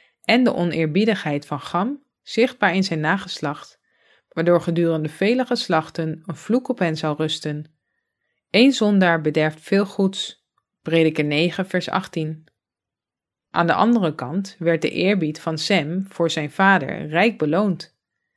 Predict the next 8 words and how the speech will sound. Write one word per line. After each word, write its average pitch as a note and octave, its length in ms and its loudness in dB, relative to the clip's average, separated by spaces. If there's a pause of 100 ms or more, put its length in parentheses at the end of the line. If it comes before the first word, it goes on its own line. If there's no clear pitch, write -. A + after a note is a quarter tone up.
(340)
En E3+ 180 -2
welk F#3 220 4
een E3+ 100 0
doorluchtige F#3 600 0
lijst G3 560 -2
van D#3+ 160 -6
geestelijke F3+ 560 -2
mensen D#3+ 600 -4